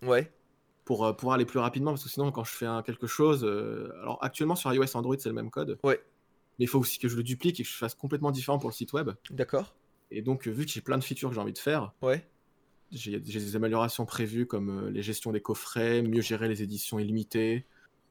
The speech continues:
Speaker 2: plus, euh, des, des fonctionnalités, euh,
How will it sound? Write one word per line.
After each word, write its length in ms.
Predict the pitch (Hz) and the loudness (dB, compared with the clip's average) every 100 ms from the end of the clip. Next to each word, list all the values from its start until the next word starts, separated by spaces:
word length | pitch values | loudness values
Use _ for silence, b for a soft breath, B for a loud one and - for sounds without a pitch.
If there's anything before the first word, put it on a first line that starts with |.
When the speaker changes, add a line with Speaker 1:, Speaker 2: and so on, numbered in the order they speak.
| _ | _
Speaker 2:
plus, 360 | - 131 139 - | 4 6 6 6
euh, 60 | 110 | 4
des, 160 | 110 | 2
des 200 | 104 110 | 4 0
fonctionnalités, 840 | 107 - 117 113 113 113 - 123 120 | 0 -8 -4 2 4 4 6 6 6
euh, 540 | 104 104 107 104 95 | 4 0 -4 -6 -6